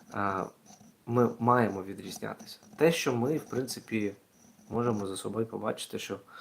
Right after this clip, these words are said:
як я, о, вже неодноразово казав, в кожному з нас живе маленький фарисей, маленький чи великий, ну, там, о, як у кого.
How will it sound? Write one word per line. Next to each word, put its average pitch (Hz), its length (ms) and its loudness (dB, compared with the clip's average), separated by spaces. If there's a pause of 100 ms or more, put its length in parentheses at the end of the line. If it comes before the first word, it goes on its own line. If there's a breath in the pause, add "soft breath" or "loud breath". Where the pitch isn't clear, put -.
(240 loud breath)
як 101 140 -6
я, 107 120 2 (140)
о, 107 320 -6
вже 104 140 -12
неодноразово 101 520 -6
казав, 98 200 -6
в - 100 -18
кожному 107 520 -2
з - 100 -10
нас 110 180 0
живе 104 360 -2
маленький 104 420 -6
фарисей, 127 520 -6 (380 loud breath)
маленький 107 400 2
чи - 160 -6
великий, - 500 -4
ну, - 200 -8
там, - 100 -12 (200)
о, - 240 -16
як 101 220 -8
у 104 40 -14
кого. - 280 -8